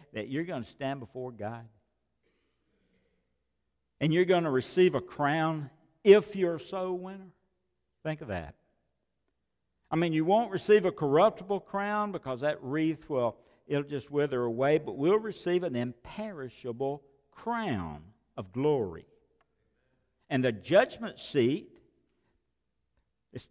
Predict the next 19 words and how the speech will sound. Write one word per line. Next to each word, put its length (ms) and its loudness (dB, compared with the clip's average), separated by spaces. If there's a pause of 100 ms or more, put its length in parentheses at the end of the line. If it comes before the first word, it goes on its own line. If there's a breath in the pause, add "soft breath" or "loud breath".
judgment 560 0
seat 680 -2 (1040)
will 560 6 (240)
be 120 10
a 100 10
reward 800 4
for 120 -4
some, 680 -4 (1120)
and 160 2
it'll 180 2
be 140 4
a 80 6
disgrace 840 -2
for 200 -14
others. 340 -12 (3000)
First 260 4
Corinthians 580 -4
chapter 380 -6
three, 480 -2